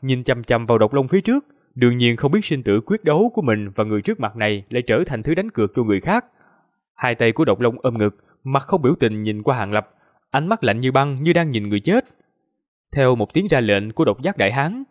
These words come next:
đồng tử Hàng Lập đột nhiên co rụt lại, thân thể nhoáng lên, thân hình như điện bay nhào tới, phát động công kích trước, hầu như trong nháy mắt đã đến cạnh người của Độc Long, một quyền đánh xuống dưới xương sườn.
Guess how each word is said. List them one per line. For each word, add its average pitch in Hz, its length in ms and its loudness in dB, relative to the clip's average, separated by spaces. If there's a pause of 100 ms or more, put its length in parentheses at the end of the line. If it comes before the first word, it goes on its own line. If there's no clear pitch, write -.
(100)
đồng 135 200 0
tử 139 120 2
Hàng 131 220 -4
Lập 117 160 -4
đột 117 180 -4
nhiên 127 220 -6
co 123 180 2
rụt 104 160 -2
lại, 98 340 0 (260)
thân 185 200 2
thể 123 200 -2
nhoáng 147 220 -4
lên, 165 320 0 (220)
thân 208 160 0
hình 139 180 0
như 170 120 0
điện 110 280 0
bay 139 120 0
nhào 101 180 0
tới, 190 380 0 (120)
phát 214 160 -2
động 107 200 -2
công 117 160 -4
kích - 180 -6
trước, 262 220 -2 (380)
hầu 127 260 2
như 156 220 -2
trong 147 220 -2
nháy 156 120 -2
mắt 247 220 -4
đã 117 120 -4
đến 151 200 -2 (100)
cạnh 110 300 -2
người 107 160 0
của 156 120 -2
Độc 98 160 -2
Long, 143 240 -2 (260)
một 135 220 -2
quyền 120 220 -2
đánh 143 200 0
xuống 190 240 -6
dưới 214 140 -2
xương 143 240 -2
sườn. 104 260 0